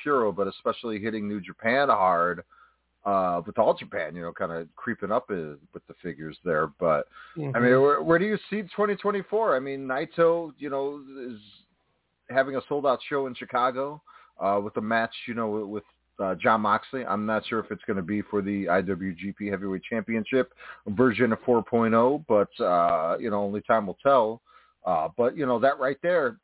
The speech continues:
Speaker 1: selling the building out. So, I mean, is, is that gonna be enough? Rumors of a, you know, the, there's a new championship with, with Finlay, David Finlay. Uh, I forgot what the hell that's called.
Speaker 2: The
Speaker 1: I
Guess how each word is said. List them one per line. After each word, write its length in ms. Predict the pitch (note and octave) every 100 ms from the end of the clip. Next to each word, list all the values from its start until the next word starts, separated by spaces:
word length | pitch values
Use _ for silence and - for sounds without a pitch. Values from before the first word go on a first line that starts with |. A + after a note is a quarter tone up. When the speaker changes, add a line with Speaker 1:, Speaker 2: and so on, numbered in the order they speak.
| _
Speaker 1:
selling 240 | D3 C3 B2+
the 80 |
building 380 | A#2 C3 C3 G#2+
out. 260 | G2+ A2+ - -
So, 440 | A#2 G2+ G2 F#2+ - _ _ _ _ _ _ _ _ _
I 80 | -
mean, 220 | A2+ G#2+ G#2+
is, 120 | G#2+ - _
is 100 | A2 A#2
that 200 | A2 -
gonna 180 | B2+
be 180 | A#2+ C3+
enough? 320 | C3+ D3+ D#3 - - - -
Rumors 420 | G#2+ B2 C3+ C3+ A#2+
of 180 | A#2
a, 60 | A2+ G#2+ G#2+
you 120 | B2
know, 300 | G2+ F2 F#2
the, 260 | F#2 G#2 G2
there's 180 | G#2+ G2+
a 60 |
new 560 | G#2 A#2 B2 B2 B2 B2 -
championship 760 | C#3 C3 C#3 C#3 - C#3+ C3+ B2
with, 120 | A#2+ G2+
with 140 | A2 -
Finlay, 360 | C#3 C#3 C3+ C3+
David 340 | A#2+ A#2+ A#2 -
Finlay. 440 | C3 B2+ B2+ B2+ - _ _ _ _
Uh, 40 | G2 G2+ F2
I 40 | G#2
forgot 240 | A2+ A2 G#2+
what 100 | A2
the 80 | G#2+
hell 140 | G#2+
that's 260 | G#2 A#2 - -
called. 540 | B2+ A#2 A#2 A#2 A2+
Speaker 2:
The 80 | D3 - F3
Speaker 1:
I 120 | D#3